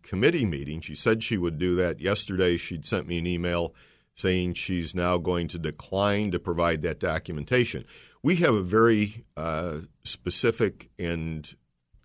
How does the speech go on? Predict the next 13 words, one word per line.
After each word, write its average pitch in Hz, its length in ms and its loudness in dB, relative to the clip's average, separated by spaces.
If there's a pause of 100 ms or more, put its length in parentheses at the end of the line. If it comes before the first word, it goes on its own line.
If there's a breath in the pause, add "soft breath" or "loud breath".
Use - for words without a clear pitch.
(140)
clear 123 440 2
outline 104 420 2
of 87 60 0
responsibility 92 840 0
for 87 480 0 (380 soft breath)
workplace 104 520 2
violence, 92 540 0
and 92 80 -4
we 90 60 0
want 95 180 2
to 95 40 0
make 92 220 0
sure, 95 460 0